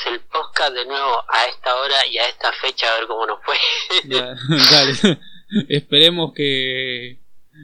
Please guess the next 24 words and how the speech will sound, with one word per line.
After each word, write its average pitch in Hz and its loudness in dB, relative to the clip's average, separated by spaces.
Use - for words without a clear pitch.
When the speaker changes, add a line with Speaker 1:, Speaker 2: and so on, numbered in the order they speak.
Speaker 2:
que - 0
Speaker 1:
Esperemos 170 0
que - -2
ya 147 2
no 143 0
estemos 131 0
en 120 0
pandemia. 131 2
Speaker 2:
<laughs> - 0
Esperemos 180 6
primero 170 4
eso 160 2
y, 135 -4
y, 135 -6
y 135 -14
si, 131 -12
y 139 -2
esperemos 170 -4
que 151 -2
sea 147 2
t-, - -14
también 143 -6
con, 131 -6
en 127 -16